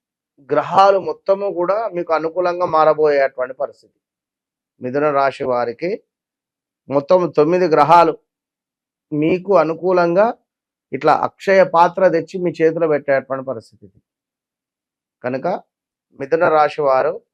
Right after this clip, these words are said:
ఖచ్చితంగా చాలా జాగ్రత్తగా ఉండాలి. ఏమాత్రం టెంప్ట్ అయినా, ఏమాత్రము ఓవర్ ఎక్స్‌పెక్టేషన్స్‌కు గురైనా, ఏమాత్రము మీరు,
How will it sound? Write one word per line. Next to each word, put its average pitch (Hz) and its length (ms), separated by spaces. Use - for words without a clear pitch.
ఖచ్చితంగా 170 800
చాలా 180 360
జాగ్రత్తగా 151 640
ఉండాలి. 117 360
ఏమాత్రం 180 680
టెంప్ట్ 180 440
అయినా, 139 380
ఏమాత్రము 180 920
ఓవర్ 190 360
ఎక్స్‌పెక్టేషన్స్‌కు 170 1000
గురైనా, 139 520
ఏమాత్రము 180 880
మీరు, 151 480